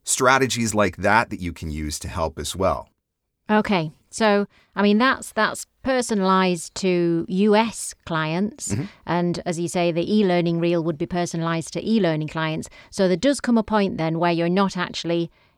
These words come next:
Speaker 2: emailing each person individually a personalized email. So you're not,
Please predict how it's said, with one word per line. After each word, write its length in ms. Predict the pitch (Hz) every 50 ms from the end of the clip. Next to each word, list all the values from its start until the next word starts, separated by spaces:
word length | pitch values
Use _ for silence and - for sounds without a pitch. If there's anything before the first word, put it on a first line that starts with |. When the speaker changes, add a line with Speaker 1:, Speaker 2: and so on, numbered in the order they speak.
| _ _ _ _ -
Speaker 2:
emailing 720 | 202 202 190 180 175 180 175 180 180 175 180 180 180 - _ _ _ _ _ _ _ _ -
each 320 | 208 214 208 202 - - -
person 540 | 196 185 180 175 175 - - 175 175 175 - _
individually 1040 | - 226 226 226 208 202 196 165 160 220 240 185 160 - 180 165 156 156 156 147 202 - -
a 60 | 180
personalized 840 | - 185 190 190 185 175 - 180 175 160 160 160 165 165 147 - 180
email. 500 | 170 160 151 147 139 131 135 123 131 - - - - -
So 160 | - - 180
you're 180 | 175 170 185 185
not, 560 | 180 190 185 185 175 - _ - - -